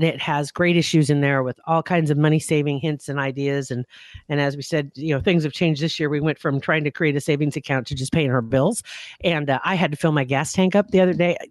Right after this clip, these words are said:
two days ago. I had to fill my gas tank up 'cause it was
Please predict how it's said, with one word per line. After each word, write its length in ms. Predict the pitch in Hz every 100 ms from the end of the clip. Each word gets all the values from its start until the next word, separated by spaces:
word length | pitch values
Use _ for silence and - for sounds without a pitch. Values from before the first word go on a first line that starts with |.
| _
two 120 | -
days 140 | 233 208
ago. 200 | 139 123 104 - _ -
I 60 |
had 60 | 156
to 40 | 151
fill 140 | 180
my 140 | 180
gas 260 | 165 165 -
tank 180 | 165 151
up 160 | 147
'cause 160 | - 143
it 140 | 143
was 220 | 147 131